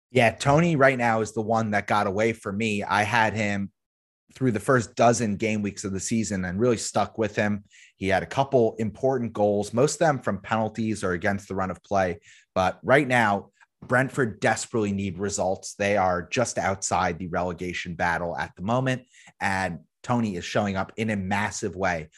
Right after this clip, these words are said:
Again, five goals in the last two game weeks. If you stuck or held on to him and started him specifically, you are absolutely laughing to the bank.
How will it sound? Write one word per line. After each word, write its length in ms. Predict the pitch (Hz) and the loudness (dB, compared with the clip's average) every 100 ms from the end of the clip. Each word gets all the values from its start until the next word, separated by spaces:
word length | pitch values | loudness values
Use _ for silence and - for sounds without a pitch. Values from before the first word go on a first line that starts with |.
| - | -14
Again, 240 | 95 92 80 | -6 -4 -6
five 480 | - 110 123 139 131 | -2 4 4 4 2
goals 320 | 117 110 107 | 2 2 -2
in 80 | 98 | -4
the 40 | |
last 300 | 95 92 - | -2 -4 -6
two 160 | - 107 | -6 -4
game 260 | 104 98 | -2 -2
weeks. 360 | 95 92 - - - | -4 -6 -10 -14 -8
If 220 | 98 110 | -8 -2
you 240 | 127 147 | 0 0
stuck 440 | 143 - 127 123 - _ _ _ _ | -2 0 0 0 -6 _ _ _ _
or 100 | 98 | -4
held 360 | 92 - 117 104 | -2 4 4 4
on 220 | 101 101 | 2 0
to 80 | 98 | -2
him 320 | 110 110 113 - _ - _ _ _ - | -2 -2 -4 -12 _ -20 _ _ _ -6
and 260 | 95 90 | -4 -4
started 460 | - - 120 123 110 | -4 4 6 6 2
him 240 | 98 82 | -4 -6
specifically, 800 | 78 - 98 110 - - 87 80 - _ - | -8 -8 -4 -4 -4 -6 -4 -6 -12 _ -2
you 180 | 120 123 | 4 6
are 180 | 104 104 | 4 2
absolutely 600 | 110 104 - 107 98 95 | 0 -2 -4 -4 -4 -6
laughing 560 | 92 117 101 - 98 80 | -2 0 0 -2 -6 -6
to 120 | - | -6
the 100 | 104 | -4
bank. 420 | 90 95 85 - | -2 -2 -4 -10